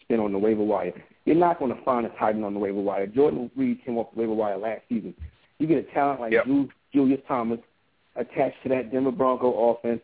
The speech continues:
Speaker 1: Welker kind of slowing down now. You already have, you, you got Emmanuel Sanders in the mix, but you already have a different situation with Eric Decker not eating up that production no more. So they got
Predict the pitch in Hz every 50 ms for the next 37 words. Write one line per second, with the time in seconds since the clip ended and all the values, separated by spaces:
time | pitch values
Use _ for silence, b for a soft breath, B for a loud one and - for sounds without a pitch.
0 | _ _ _ _ _ _ _ - 98 113 131 135 127 - 127 - - 143 135 131
1 | 117 - - 139 131 127 127 127 123 127 123 120 120 120 123 120 117 120 120 117
2 | _ _ _ _ _ _ - 120 131 135 131 135 139 135 120 123 139 127 123 123
3 | 120 - - _ _ _ _ - 139 139 123 135 135 139 131 123 127 131 131 131
4 | 127 120 - 143 139 139 135 113 123 120 113 113 120 120 113 117 - _ _ _
5 | _ _ _ _ - 131 120 117 127 131 139 139 131 127 127 113 131 123 120 117
6 | 110 - - _ _ _ - 123 117 143 131 131 120 - 135 - - 117 117 127
7 | 123 - 117 113 117 117 113 117 104 131 131 127 - 120 120 120 123 113 117 -
8 | 120 120 113 98 107 107 - - - - 123 117 - - - 110 113 113 113 117
9 | 120 120 113 - b b b b b b - - 139 139 131 127 113 -